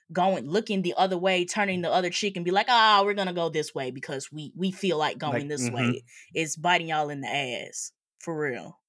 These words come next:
Speaker 2: Yeah. Yeah. And that, that, that type of pigeonholing is not going to, I, it's not going to get them to where they wanna be if they keep doing it like this. Like, we're, it, like,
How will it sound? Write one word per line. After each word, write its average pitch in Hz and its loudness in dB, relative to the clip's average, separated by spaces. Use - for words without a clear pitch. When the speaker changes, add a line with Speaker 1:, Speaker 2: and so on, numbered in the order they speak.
Speaker 2:
Yeah. 104 -4
Yeah. 98 -4
And 123 0
that, 127 2
that, 127 -2
that 139 4
type 135 0
of 117 -10
pigeonholing 117 -2
is 104 -6
not 110 0
going 107 -4
to, 107 -8
I, 110 -2
it's 131 -2
not 139 2
going 131 -2
to 123 -8
get 123 -2
them 110 -2
to 147 2
where 135 6
they 123 2
wanna 120 2
be 107 -2
if 120 -4
they 113 0
keep 113 -6
doing 113 2
it 101 -8
like 101 -8
this. 85 -14
Like, 110 -4
we're, 120 0
it, 117 -8
like, 107 -6